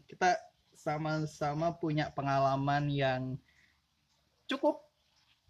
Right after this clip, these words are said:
mistis atau cukup klinik lah istilahnya.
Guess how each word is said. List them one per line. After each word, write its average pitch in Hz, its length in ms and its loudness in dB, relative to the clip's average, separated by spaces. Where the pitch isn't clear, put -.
mistis 151 720 -4
atau 147 320 2
cukup 175 400 -6
klinik 156 400 -2
lah 110 160 0
istilahnya. 107 640 -4